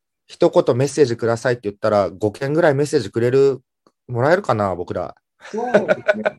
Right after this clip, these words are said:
Speaker 2: れですね、前にフジップリンさんがラインでやった、なんか一回、あの、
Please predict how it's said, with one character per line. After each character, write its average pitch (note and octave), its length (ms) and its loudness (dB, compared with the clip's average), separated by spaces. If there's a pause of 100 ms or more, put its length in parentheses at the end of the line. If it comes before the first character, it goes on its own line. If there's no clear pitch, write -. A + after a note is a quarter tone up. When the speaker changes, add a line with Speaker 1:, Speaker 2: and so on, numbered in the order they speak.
Speaker 2:
れ E3 80 -10
で D#3 120 -8
す B2 80 -16
ね、 G#2 100 -10
前 F#3+ 280 -6
に G#2+ 240 -12 (280)
フ A#2+ 120 -20
ジ C3+ 60 -12
ッ C3 100 -18
プ G#2+ 80 -14
リ G2 80 -10
ン G2 60 -16
さ F#2+ 80 -12
ん F#2+ 100 -12
が F#2+ 80 -14 (160)
ラ G#2+ 120 -10
イ A2 60 -8
ン A2 100 -10
で A2 80 -10
や G#2+ 100 -6
っ G#2+ 140 -16
た、 G2 280 -10 (360)
な G#2 60 -20
ん - 20 -20
か D#2 80 -14
一 - 160 -18
回、 - 120 -8
あ - 180 -20
の、 G2 160 -12